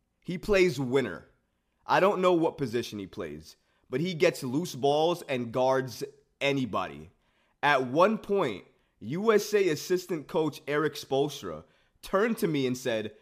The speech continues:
"Some people get fifty-fifty balls, but he gets the thirty seventy balls." Josh really moves the ball well in transition,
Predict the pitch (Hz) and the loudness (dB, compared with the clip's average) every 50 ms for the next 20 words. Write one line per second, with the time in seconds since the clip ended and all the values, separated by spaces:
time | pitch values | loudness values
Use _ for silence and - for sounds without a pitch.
0 | _ _ _ _ - - - 175 185 208 202 - 220 202 - 185 170 156 135 120 | _ _ _ _ -12 -2 0 2 2 2 0 -2 -4 -4 -2 -2 -2 -2 0 0
1 | 151 139 143 - - - 165 160 - - 156 160 143 - - 165 151 - - 135 | -2 -2 -2 -6 -6 -6 -6 -6 -6 -8 -10 -10 -10 -6 -6 -6 -6 -4 -4 -6
2 | 123 98 110 101 90 80 73 78 87 - - _ _ _ _ _ _ - 117 117 | -4 -4 -4 -4 -4 -6 -8 -12 -16 -20 -20 _ _ _ _ _ _ -8 -8 -6
3 | 120 160 208 202 151 175 170 160 - - - 135 131 - - 156 151 156 143 135 | -4 -2 -4 -2 0 0 0 0 -2 -4 -6 -6 -6 -2 0 2 2 2 2 -2
4 | 123 - - - - 160 160 160 151 147 127 107 104 90 95 92 80 65 53 - | -4 -6 -8 -4 0 2 2 2 0 -2 -4 -6 -6 -8 -8 -8 -8 -10 -12 -16
5 | 90 - - - _ _ _ _ _ _ _ _ _ - 113 113 - 170 196 233 | -20 -20 -20 -20 _ _ _ _ _ _ _ _ _ -20 -14 -2 2 4 6 6
6 | 262 254 - - 165 180 196 226 226 226 226 202 196 208 202 180 160 139 165 143 | 6 4 2 -2 -4 -2 -2 -2 0 0 0 2 0 0 -2 -2 -2 -2 0 2
7 | 156 160 165 165 160 147 147 156 160 156 151 147 143 - - 156 143 139 131 117 | 4 6 6 6 6 4 2 2 2 2 2 0 -2 -2 -2 -2 -2 0 -2 0
8 | 117 135 131 131 107 85 73 76 - | 0 -2 -2 -2 -6 -12 -12 -14 -18